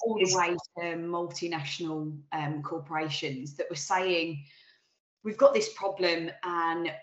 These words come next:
we're struggling to reach out. We've got no community. There isn't somewhere, there isn't an open forum for us to speak and converse and learn."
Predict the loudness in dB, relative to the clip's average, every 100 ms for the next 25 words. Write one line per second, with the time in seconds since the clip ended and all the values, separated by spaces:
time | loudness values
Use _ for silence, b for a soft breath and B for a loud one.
0 | 0 4 4 2 -2 -2 -2 2 2 2
1 | -2 -2 0 0 0 -2 0 -2 0 -2
2 | 0 0 0 0 -4 -2 0 0 -2 -2
3 | -2 0 0 0 0 -6 -4 -2 0 0
4 | 0 -2 -2 0 2 0 -2 -8 -2 -2
5 | -2 -6 -8 -8 -6 -6 2 2 2 -6
6 | -10 -8 -4 -2 0 -2 -4 -4 0 2
7 | 2 0 -4